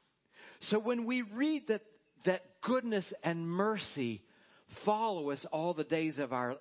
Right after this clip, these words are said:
uh, our life, this is not just the, a character of God. It is God himself. Let me prove it. When God was about to, to pass in front of Moses,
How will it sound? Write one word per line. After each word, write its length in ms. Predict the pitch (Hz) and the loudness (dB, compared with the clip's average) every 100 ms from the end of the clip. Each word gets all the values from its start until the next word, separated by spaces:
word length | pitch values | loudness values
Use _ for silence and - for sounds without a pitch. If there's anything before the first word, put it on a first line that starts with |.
| - | -6
uh, 160 | 147 135 | -4 -2
our 180 | 131 131 | -2 0
life, 240 | 160 156 - - - - _ _ | 0 -2 -4 -20 -20 -20 _ _
this 240 | 226 240 233 | 0 2 -2
is 160 | 196 | 0
not 220 | 208 208 180 | 0 0 0
just 300 | 180 - - | -2 -2 -8
the, 100 | 170 - 123 | -10 -6 -8
a 80 | - | -8
character 800 | - - 214 214 202 185 160 147 | -8 -2 0 2 0 0 0 0
of 180 | 143 131 | -2 -6
God. 380 | 175 175 151 120 - - - | -2 0 0 -4 -10 -20 -2
It 180 | 185 185 | 0 2
is 260 | 175 143 123 - | 0 -4 -12 -2
God 540 | 214 214 220 214 185 - _ - | 0 4 2 0 -4 -10 _ -8
himself. 1300 | 156 147 - - - 220 190 139 - - - - - _ _ - - - - - _ _ - | -4 -2 -2 -2 0 2 2 -2 -6 -14 -12 -14 -18 _ _ -20 -20 -20 -20 -20 _ _ -2
Let 180 | 170 | 0
me 80 | 208 | 2
prove 340 | 196 196 170 104 | 0 0 -2 -2
it. 120 | - _ _ _ | -14 _ _ _
When 160 | 165 170 | -2 0
God 340 | 151 202 240 | 0 0 0
was 200 | 247 247 | -2 0
about 380 | 220 190 165 - | 0 0 -2 -2
to, 160 | 151 - - | -6 -6 -8
to 120 | 147 | -10
pass 560 | 147 - - 202 202 - | -4 -4 0 0 0 -2
in 140 | 156 | -4
front 340 | 139 - 180 170 | -4 -2 0 0
of 180 | 139 127 | -2 0
Moses, 800 | 147 151 139 104 87 - - | 2 2 0 -8 -12 -12 -14